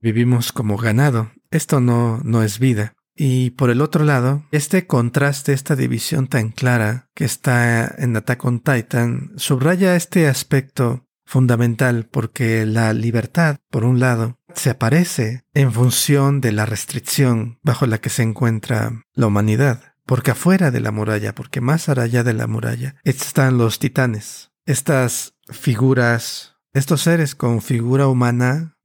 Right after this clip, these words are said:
una figura humana desnuda, que devoran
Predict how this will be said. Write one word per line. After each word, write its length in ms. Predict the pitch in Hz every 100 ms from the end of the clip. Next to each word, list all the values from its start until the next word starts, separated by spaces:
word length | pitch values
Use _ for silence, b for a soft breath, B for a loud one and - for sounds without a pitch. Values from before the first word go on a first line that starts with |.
| 147
una 160 | 160 131
figura 340 | 135 117 123
humana 360 | 123 113 113 117
desnuda, 640 | 110 98 107 120 117 131 -
que 880 | - 135 123 120 120 113 117 127 -
devoran 760 | 131 131 123 160 147 131 131